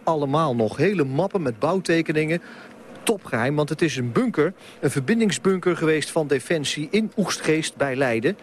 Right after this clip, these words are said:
En we zijn, we zijn nou in de ke-, dit is het, eh, gedeelte waar ook de telefooncentrale en de militaire centrale zat. En waar zijn we nu?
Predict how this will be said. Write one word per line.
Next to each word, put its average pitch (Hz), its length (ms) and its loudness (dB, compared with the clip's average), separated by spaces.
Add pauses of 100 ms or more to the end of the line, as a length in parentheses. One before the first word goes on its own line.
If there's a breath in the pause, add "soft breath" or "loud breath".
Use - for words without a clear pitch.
(760 loud breath)
En 135 100 -2
we 123 80 0
zijn, 127 220 -2
we 123 80 -4
zijn 131 200 0
nou 156 220 0
in 131 100 0
de 117 60 -2
ke-, - 180 -8
dit 160 180 0
is 202 100 -4
het, 220 240 -2
eh, 196 160 2
gedeelte 185 380 0
waar 175 120 0
ook 170 100 -4
de 156 100 -4 (140)
telefooncentrale 185 880 0
en 160 60 0
de 139 60 -2
militaire 139 460 0
centrale 180 460 -2
zat. 202 180 -2
En 143 80 -8
waar 151 160 0
zijn 147 200 0
we 147 80 0
nu? 262 200 2